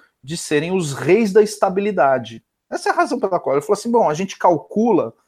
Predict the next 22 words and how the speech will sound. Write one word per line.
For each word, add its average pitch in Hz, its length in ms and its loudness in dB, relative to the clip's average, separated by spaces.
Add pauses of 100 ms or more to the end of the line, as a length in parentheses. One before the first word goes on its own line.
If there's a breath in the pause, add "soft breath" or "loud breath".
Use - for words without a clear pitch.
(240)
o 156 120 -8
necessário 180 840 -2
nesse 135 240 -4
toma 139 220 2
lá 131 100 4
da 120 120 -4
cá, 160 340 -2 (920 loud breath)
exatamente 202 640 0
o 214 40 -8
tamanho 190 360 0
de 156 100 -4
Estado 135 420 0
necessário 143 760 -2
pra 156 180 -4
que - 120 -4
eu 175 60 2
possa 165 420 0
governar 156 580 -4
com 202 220 0
estabilidade. 180 880 -2 (300 soft breath)
Ainda 240 480 0
que 147 540 -4